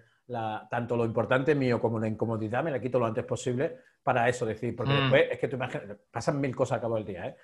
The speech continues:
Speaker 1: Y jamás puedes tener otro. Y sale una urgencia, sale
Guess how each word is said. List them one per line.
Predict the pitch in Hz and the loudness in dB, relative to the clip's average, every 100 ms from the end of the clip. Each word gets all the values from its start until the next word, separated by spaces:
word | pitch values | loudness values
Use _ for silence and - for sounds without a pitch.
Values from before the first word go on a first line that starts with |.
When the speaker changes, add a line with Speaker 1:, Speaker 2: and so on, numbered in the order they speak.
| _ | _
Speaker 1:
Y | 120 113 | -4 -4
jamás | - 110 117 127 | -2 -2 -2 -4
puedes | - 117 | -2 -2
tener | 117 | -2
otro. | 101 107 | -6 -8
Y | |
sale | - 127 139 | -6 0 0
una | 143 | 0
urgencia, | 131 127 131 - | -4 0 -2 -2
sale | 104 127 143 | -4 -2 -2